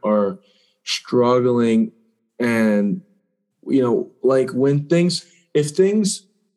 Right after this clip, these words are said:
go, like, in a perfect world, if the Braves had things go the way they thought,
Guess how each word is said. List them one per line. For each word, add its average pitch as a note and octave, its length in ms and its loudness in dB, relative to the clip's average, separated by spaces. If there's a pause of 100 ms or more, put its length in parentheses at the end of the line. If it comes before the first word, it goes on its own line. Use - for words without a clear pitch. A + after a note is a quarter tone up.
(640)
go, D#3+ 280 0
like, D3+ 220 -2
in D3+ 80 0
a C#3+ 60 0
perfect G3 400 -2
world, C#3+ 320 0
if B2+ 60 -10
the B2+ 100 -2
Braves C3+ 400 -2
had B2 180 -8
things B2+ 280 -4
go A#2 500 -4
the A2+ 80 -4
way A2 640 -4
they A2+ 180 -4
thought, G#2+ 580 -6